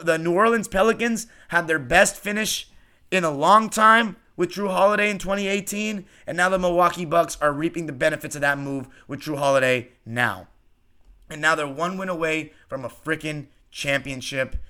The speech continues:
and it would just be an incredible story. But for the Suns, they cannot go out like this. You take it back g-, game seven, you're winning, you're winning a championship. I don't believe the Suns will lose a game seven at home, but you gotta bring it back. And this is a,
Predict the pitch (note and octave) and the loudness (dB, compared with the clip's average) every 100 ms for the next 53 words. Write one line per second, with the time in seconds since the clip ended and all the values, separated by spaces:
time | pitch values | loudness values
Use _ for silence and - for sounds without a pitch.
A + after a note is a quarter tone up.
0 | - - _ B2+ B2+ C#3 C#3 C3 C#3+ - | -18 -20 _ -10 -8 -6 -6 -4 -4 -4
1 | C#3+ C3+ _ C#3 C3 B2 - D#3+ D#3 C#3+ | -6 -8 _ -10 -8 -10 -8 0 0 -2
2 | C3+ - B2+ A#2+ A#2+ - - B2 D#3+ D3+ | -10 -8 -4 -2 -4 -10 -18 -12 -6 -6
3 | - E3+ D#3 B2+ - _ - - D3+ F3 | 0 2 2 -2 -12 _ -20 -8 -6 -6
4 | E3 E3 D3+ D#3+ D3+ C#3 B2+ C3 A#2 E3+ | 2 2 2 2 2 2 -4 -4 -8 -8
5 | G3 F3+ F#3+ F3+ E3 D3+ F3+ F3 F#3+ F#3 | -6 2 2 2 -6 -6 -6 0 2 2
6 | E3+ D3+ E3 D3+ D3+ C#3+ D3 C3+ C#3 B2+ | -2 -2 -2 -2 -8 -4 -4 -2 -6 -8
7 | A2+ G#2 _ - - E3+ G3+ F#3 F#3+ F3 | -12 -14 _ -20 4 6 6 2 -2 -2
8 | E3+ F3 D#3+ D#3+ D#3 D3 D3 - C#3+ C3 | -2 -4 -2 -4 -4 -6 -6 -4 -4 -4
9 | C3 C3 G#2 - - - C#3+ A2+ - D#3+ | -6 -6 -8 -18 -18 -14 -14 -4 8 8
10 | E3 C#3 D3+ C#3+ D3+ C#3+ C3 - - - | 8 2 -4 -2 4 6 6 0 -20 -14
11 | D3+ E3 F3 D#3+ | -6 -4 -4 -6